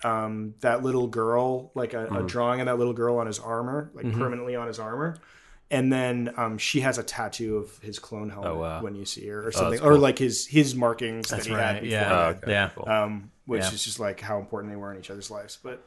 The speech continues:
Speaker 1: uh, or just, like, whatever. I
Speaker 2: I,
Speaker 1: mean,
Speaker 2: I really liked the, uh, the villain of season one, the Inquisitor. I thought he was really
Speaker 3: Oh, I
Speaker 2: interesting.
Speaker 3: did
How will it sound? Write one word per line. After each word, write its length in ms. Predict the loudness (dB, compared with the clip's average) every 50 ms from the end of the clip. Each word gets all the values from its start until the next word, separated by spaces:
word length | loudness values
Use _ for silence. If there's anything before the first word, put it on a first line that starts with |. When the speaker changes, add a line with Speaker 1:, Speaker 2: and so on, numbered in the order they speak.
| -6 -2
Speaker 1:
uh, 140 | -2 -2 0
or 140 | -2 -4 -4
just, 220 | -4 -4 -6 -6 -6
like, 120 | -8 -12 -12
whatever. 300 | -18 -18 -18 -18 -16 -12
I 40 | -4
Speaker 2:
I, 60 | -4
Speaker 1:
mean, 100 | -2 0 0
Speaker 2:
I 40 | 0
really 280 | 2 4 6 6 6 6
liked 260 | 4 2 0 0 -2
the, 220 | -2 0 2 2 2
uh, 40 | 2
the 120 | 0 0
villain 260 | 2 2 4 4 4
of 100 | 2 0
season 420 | -4 -4 -2 -2 -2 -2 -4 -4 -2
one, 380 | 2 4 4 4 4 0 -6
the 120 | -8 -8 -8
Inquisitor. 600 | -8 -8 0 0 0 0 0 -6 -10 -10 -10 -10 -10
I 20 |
thought 160 | -4 -4 -4 -2
he 60 | -2
was 100 | -4 -4
really 200 | -4 -6 -6 -6
Speaker 3:
Oh, 280 | -4 -4 -4 -4 -4 -6
I 280 | -4 -4 -2 -2 -2
Speaker 2:
interesting. 80 | -2 -2
Speaker 3:
did 100 | -4 -4